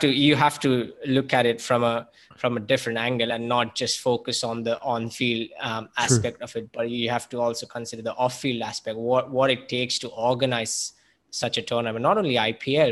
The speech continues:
Speaker 1: but even tournaments like, you know, big tournaments, C P L, the P S L, all
Speaker 2: Yeah.
Speaker 1: P S L had to pull the plug, um, a few
Speaker 2: Yep.
Speaker 1: months ago, and now they're going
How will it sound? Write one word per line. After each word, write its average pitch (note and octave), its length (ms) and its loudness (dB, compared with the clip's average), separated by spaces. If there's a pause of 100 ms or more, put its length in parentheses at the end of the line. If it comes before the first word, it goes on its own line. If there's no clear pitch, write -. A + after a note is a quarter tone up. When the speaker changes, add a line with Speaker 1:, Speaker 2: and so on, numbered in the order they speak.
Speaker 1:
but A#2+ 100 -4
even D3 180 -2
tournaments A#2 400 -2
like, A2 120 -12 (200)
you A#2+ 80 -6
know, A#2 100 0 (140)
big C#3+ 160 0
tournaments, A2+ 440 -2
C C3 160 2
P A#2 260 -2
L, A#2+ 160 4
the A2 100 -12
P B2 260 -2
S A2 200 -2
L, C#3 180 4 (180)
all C#3 200 6
Speaker 2:
Yeah. A2 140 6 (300)
Speaker 1:
P D#3+ 180 4
S D#3 160 4
L F#3+ 180 8
had C3 360 2
to B2+ 80 -2
pull A#2+ 200 0
the A2+ 100 -4 (100)
plug, A2 180 -4 (140)
um, A2+ 240 -8 (160)
a C3 60 -6
few F3+ 180 4
Speaker 2:
Yep. C3 60 6 (100)
Speaker 1:
months A2+ 180 -4
ago, A#2 160 -2
and A2+ 160 -2
now B2 280 4
they're A#2 260 -2
going A#2 200 -2